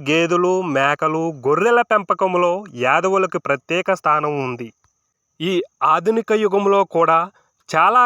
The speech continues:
గ్రామీణ ప్రాంతాల్లో నివసిస్తున్న యాదవులకు గొర్రెల పెంపకమే జీవనాధారం. ఇప్పటికీ యాభై, అరవై సంవత్సరాల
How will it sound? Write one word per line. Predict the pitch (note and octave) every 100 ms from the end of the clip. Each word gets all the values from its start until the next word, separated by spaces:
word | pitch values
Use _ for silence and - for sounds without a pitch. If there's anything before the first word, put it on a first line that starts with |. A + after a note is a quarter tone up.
| G3+
గ్రామీణ | D#3 E3 G#3 A3+ A3+ G#3+
ప్రాంతాల్లో | G#3 G3+ G3+ G3+ G3 F#3+
నివసిస్తున్న | F3+ F#3+ F3 - F3 F3 D#3 C3
యాదవులకు | C3 D#3+ F#3 D#3 - A2+ - _ _ - C3
గొర్రెల | E3+ G#3+ B3 A#3
పెంపకమే | G#3+ F#3 F#3 F#3 F3+ F3+ D3
జీవనాధారం. | C3+ C#3+ E3 D#3 C#3 B2+ A2+ G#2 _ _ _ _ _ - D#3+
ఇప్పటికీ | - A3 G#3+ G#3+ G#3+ G#3+ D#3+
యాభై, | C#3 D3+ E3 F3+ - C3+
అరవై | C#3+ D3 D#3 D3
సంవత్సరాల | C#3+ D3 - F3+ G3